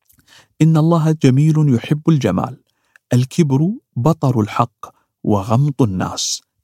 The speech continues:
المتكبر هو الذي يرد الحق. بعض الناس، نعم، يقول لك: "أنا أدري وعارف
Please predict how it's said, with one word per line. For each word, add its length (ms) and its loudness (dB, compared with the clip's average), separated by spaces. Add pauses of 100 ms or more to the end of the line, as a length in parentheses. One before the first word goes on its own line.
المتكبر 800 -2 (320)
هو 100 2
الذي 480 2 (160)
يرد 320 0
الحق. 560 -10 (220)
بعض 200 -2
الناس، 300 0
نعم، 240 0 (400)
يقول 180 2
لك: 120 -2 (120)
"أنا 240 -2
أدري 300 -16 (520)
وعارف 720 -4